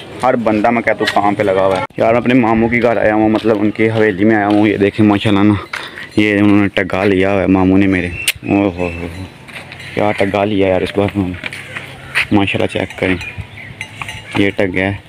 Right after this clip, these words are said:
फुल्ली माशाल्लाह तगड़ा है। मामू की हवेली माशाल्लाह बहुत प्यारी है यार।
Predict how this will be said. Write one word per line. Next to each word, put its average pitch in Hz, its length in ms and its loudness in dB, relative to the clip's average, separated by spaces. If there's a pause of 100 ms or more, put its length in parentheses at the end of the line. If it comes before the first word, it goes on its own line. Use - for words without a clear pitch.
(880)
फुल्ली 104 400 2
माशाल्लाह 95 460 2
तगड़ा 95 280 0
है। 98 100 -2 (260)
मामू 101 280 4
की 104 100 0
हवेली 98 300 0
माशाल्लाह 101 380 0
बहुत 104 220 4
प्यारी 92 240 0
है 101 60 4
यार। 90 200 -2